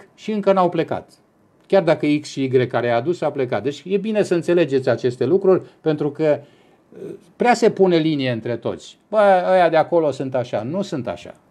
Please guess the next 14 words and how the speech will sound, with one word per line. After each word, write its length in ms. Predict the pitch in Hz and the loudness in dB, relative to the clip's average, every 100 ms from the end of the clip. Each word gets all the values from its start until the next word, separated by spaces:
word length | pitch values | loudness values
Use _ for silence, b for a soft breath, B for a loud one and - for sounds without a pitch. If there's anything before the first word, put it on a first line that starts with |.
| _ _ _ _ _ | _ _ _ _ _
Eu 280 | 117 165 202 | 0 4 4
nu 160 | 196 | 4
sunt 320 | 208 196 160 131 | 0 -2 -2 -2
așa. 360 | 107 - 87 95 | -4 -4 -10 -8
Eu 160 | 131 | -8
nu 120 | 185 | -6
fac 240 | 208 185 - | 0 0 2
parte 280 | 170 165 151 | 0 0 -6
din 200 | 135 131 | -4 -2
ăia 240 | 160 151 | 0 0
care 260 | 147 131 127 | 0 -2 -2
au 160 | 120 | -2
fost 300 | 110 147 - | -4 -10 -6
aduși 480 | 120 104 139 160 - | -6 -4 -6 -6 -14